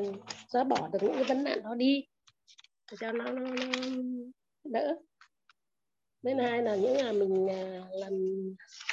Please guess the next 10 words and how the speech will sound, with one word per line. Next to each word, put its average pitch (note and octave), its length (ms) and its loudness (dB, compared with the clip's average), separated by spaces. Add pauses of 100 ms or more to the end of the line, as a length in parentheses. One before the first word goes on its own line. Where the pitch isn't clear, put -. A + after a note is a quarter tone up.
(120)
giàu F#3+ 220 0 (120)
về, F3 140 -6 (840)
có A#3+ 320 0
cái D4 80 0 (100)
sự, G#3+ 380 -2
bảy F#3+ 140 2 (180)
sự - 180 0
giàu G3+ 180 6
toàn F#3+ 140 4
diện, G#3+ 240 4